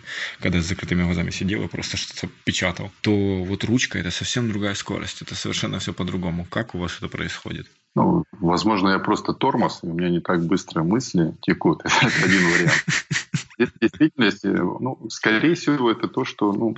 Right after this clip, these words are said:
Speaker 2: мне, я старше пятидесяти лет, то есть я большую часть жизни, не, вернее, первые двадцать пять лет, ну, у меня первый компьютер появился в двадцать четыре года,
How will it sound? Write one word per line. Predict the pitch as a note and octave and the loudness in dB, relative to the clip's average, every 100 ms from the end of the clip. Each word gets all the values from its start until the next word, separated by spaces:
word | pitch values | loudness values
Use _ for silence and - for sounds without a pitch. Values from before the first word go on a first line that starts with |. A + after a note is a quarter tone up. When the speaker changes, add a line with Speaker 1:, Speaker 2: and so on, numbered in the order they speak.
| - | -6
Speaker 2:
мне, | G2+ G2+ G2 A#2+ - | -2 2 4 2 2
я | F#2+ G2+ | 4 4
старше | - G2+ - | 2 0 0
пятидесяти | - - F2+ E2+ - | -4 0 2 0 2
лет, | F2+ E2 | 2 2
то | F2+ | -2
есть | - | 0
я | F#2+ | 2
большую | F2 F#2 - F#2 | 4 4 4 0
часть | - G2 E2+ | 2 2 2
жизни, | E2 F#2+ G#2 G2 F#2 | 2 2 2 0 -2
не, | F#2+ F#2 | 0 2
вернее, | F2+ F#2 F#2+ E2+ | 4 4 4 2
первые | - G2+ G2 E2+ | 4 4 4 2
двадцать | F#2+ - - | 0 -2 0
пять | F#2+ - | 0 4
лет, | G2+ G#2+ - - | 2 2 -4 -2
ну, | |
у | F2 | 2
меня | F#2 | 2
первый | F2+ G#2+ F#2 | 4 4 4
компьютер | - F2 A2+ G#2 | 2 2 2 2
появился | - F#2 F2+ F2+ F#2+ G2 - F#2+ F3 | 0 2 2 0 0 0 0 -2 -2
в | - - | -4 -6
двадцать | F2 F2+ F2 - | 0 0 0 -6
четыре | - F#2 F#2 | -2 2 2
года, | F#2+ G2 D#2+ | 2 2 0